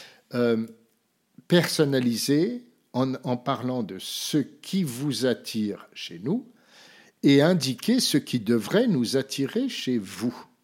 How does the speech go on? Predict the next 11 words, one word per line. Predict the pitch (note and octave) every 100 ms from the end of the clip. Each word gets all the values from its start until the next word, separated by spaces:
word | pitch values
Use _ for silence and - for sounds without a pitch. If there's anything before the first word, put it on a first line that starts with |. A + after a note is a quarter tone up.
| _ _ _ - - - - -
C'est-à-dire | - - C3+ C3 A#2+ F#3 B3+ - -
quelles | D#3 C#3
sont | - G#3+ C#4 C4+ F3 - _ _ _ _ _
les | A#2 A#2+
qualités | A2+ - G3+ E3+ D#3+ - G3+ B3 B3+ E4 - -
que | C3+
vous | A2 B2+
pensez | - D#3 C#3 - G3
pouvoir | A3 - A#2+ A#2+ D3 E3+ F3+ - -
apporter | D3+ D#3+ D3+ - - A#2+ C3+ G#3+ - _ _ _ _ -
à | B2+ D3 D#3 -